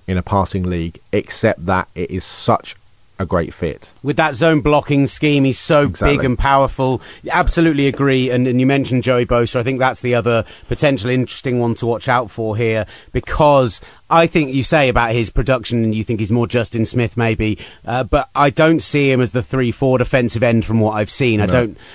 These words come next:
Speaker 2: I don't think he fits that. And we'll talk about a guy at six who I think fits that much better and who I probably like more, even though they're different types of players.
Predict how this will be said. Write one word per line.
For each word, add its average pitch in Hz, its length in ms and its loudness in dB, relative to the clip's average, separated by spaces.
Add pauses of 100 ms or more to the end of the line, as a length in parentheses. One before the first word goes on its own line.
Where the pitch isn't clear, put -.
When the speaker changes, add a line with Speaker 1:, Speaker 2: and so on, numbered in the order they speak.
(100)
Speaker 2:
I 127 80 0
don't 139 240 0
think 135 220 -2
he 127 100 0
fits - 340 -4
that. 117 140 0
And 117 100 -2
we'll 120 80 0
talk 147 220 2
about 127 180 2
a 117 60 -4
guy 131 240 4
at 110 100 -2
six - 320 -4
who 117 100 -2
I 110 60 0
think 110 160 -2
fits - 220 -6
that 113 160 -6
much 113 240 -6
better 117 400 0 (300)
and 110 120 -2
who 127 140 2
I 123 160 2
probably 139 340 0
like 123 280 0
more, 127 320 4
even 113 180 0
though 113 120 2
they're 110 180 -2 (100)
different 113 400 -4
types 131 320 -2
of 95 80 -10
players. 123 440 0